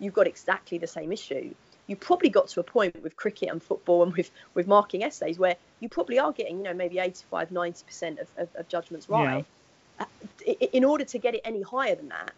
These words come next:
Speaker 1: you start trading off on other things you care about. So maybe you can go from ninety percent of decisions right to ninety-five percent, but in order to do so, you've traded off a whole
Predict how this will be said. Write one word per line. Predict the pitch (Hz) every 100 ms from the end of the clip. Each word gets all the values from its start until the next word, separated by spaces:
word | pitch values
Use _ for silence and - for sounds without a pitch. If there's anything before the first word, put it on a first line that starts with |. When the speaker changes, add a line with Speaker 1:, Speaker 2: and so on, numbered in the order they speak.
| _ -
Speaker 1:
you | 202
start | - 254 - -
trading | 233 220 208
off | 220 -
on | 180
other | 185 180
things | - 180
you | 170
care | - 240 262
about. | - - 71 - _ _
So | -
maybe | 226 277 285
you | 233 -
can | 285 277
go | 185
from | 180 - 180 190
ninety | 208 196 180
percent | - - 160 -
of |
decisions | - - 165 160
right | 165 -
to | 170
ninety-five | 170 165 - 226 269 -
percent, | - 139 - _ _
but | 185
in | 226
order | 254
to | 226 175
do | 262 269
so, | -
you've | 165 170 -
traded | 220 196 175
off | 180
a | -
whole | - 226